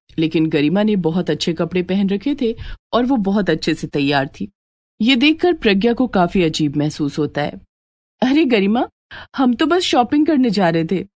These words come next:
ये तुमने इतने अच्छे कपड़े क्यों पहन लिए? ऐसा लग रहा है कि अभी पार्टी में जा रही हो तुम।" <laughs> "मैं तो बाहर जाते वक्त अक्सर ऐसे ही कपड़े पहनती हूँ।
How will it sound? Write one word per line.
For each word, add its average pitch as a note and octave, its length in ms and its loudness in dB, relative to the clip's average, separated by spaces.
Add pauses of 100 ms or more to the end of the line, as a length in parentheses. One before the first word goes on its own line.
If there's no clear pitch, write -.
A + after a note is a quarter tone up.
(240)
ये F4 60 6
तुमने C4+ 300 2
इतने C#4 200 0
अच्छे C4 260 0
कपड़े A3+ 300 0
क्यों G3+ 180 0
पहन F3+ 220 2
लिए? D#3 220 0 (400)
ऐसा C4 260 4
लग B3 180 4
रहा C4 100 2
है D4+ 60 2
कि E4 120 0
अभी A#3+ 260 4
पार्टी G3 340 2
में G3 120 2
जा E3+ 200 2
रही D3+ 120 2
हो C#3+ 60 0
तुम।" D#3 220 -6 (540)
<laughs> - 580 -2 (680)
"मैं G3 180 4
तो B3 100 0
बाहर G3+ 320 4
जाते F#3+ 340 2
वक्त A3+ 260 -2
अक्सर G3+ 380 0
ऐसे G3 240 0
ही F#3+ 60 0
कपड़े E3 300 -2
पहनती D3 360 -4
हूँ। - 100 -6